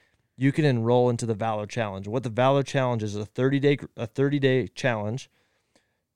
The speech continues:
The thirty-day challenge is you have six different steps you need to complete before eleven A M.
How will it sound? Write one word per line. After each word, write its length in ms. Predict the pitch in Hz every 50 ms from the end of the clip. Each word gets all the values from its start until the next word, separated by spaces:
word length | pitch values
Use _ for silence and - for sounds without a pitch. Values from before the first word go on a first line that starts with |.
| _
The 80 | - 117
thirty-day 340 | - 151 160 165 165 165 147
challenge 320 | - 147 143 135 131 123
is 100 | 113 110
you 60 | 120
have 160 | 127 120 107 - _ _ _ _
six 360 | - - - - 160 160 -
different 320 | - - 160 - 160 - -
steps 360 | - - 127 120 - - -
you 40 | 123
need 60 | 117
to 80 | -
complete 380 | - 120 113 - - 127 123 -
before 240 | 123 110 - 123 120
eleven 320 | 117 113 117 110 107 110
A 120 | 110 110 110
M. 240 | 104 104 104 120